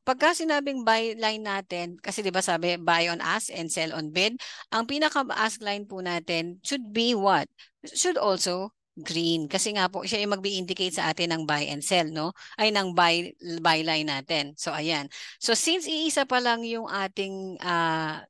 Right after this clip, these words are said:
line dito, naalala nyo guys, yung ask, ay, yung ano, show ask line, dito sa tools,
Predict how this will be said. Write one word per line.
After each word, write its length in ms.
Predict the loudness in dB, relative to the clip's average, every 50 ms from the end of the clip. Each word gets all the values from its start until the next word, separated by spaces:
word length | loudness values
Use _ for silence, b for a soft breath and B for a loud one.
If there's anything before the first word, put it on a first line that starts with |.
| _ _ _ _ _ 2
line 400 | 6 8 8 8 6 2 2 0
dito, 260 | -2 -2 0 -2 0
naalala 480 | 2 2 2 4 4 4 4 2 0
nyo 160 | -2 -2 -4 -2
guys, 240 | -2 -2 -2 -4
yung 120 | -6 -6 -2
ask, 260 | 0 0 0 0 -6 -10 _
ay, 220 | -8 -6 -6 -4
yung 100 | -4 -4
ano, 220 | -4 -4 -2 -4 -2
show 160 | 0 -2 0 2 2
ask 260 | 2 2 0 -2 -6 -6
line, 260 | -4 -4 -4 -4 -6 -10 B B B B B B B B -4
dito 160 | 0 2 2
sa 160 | 4 4 2
tools, 560 | 2 2 0 0 0 0 0 -2 -6 -6 -10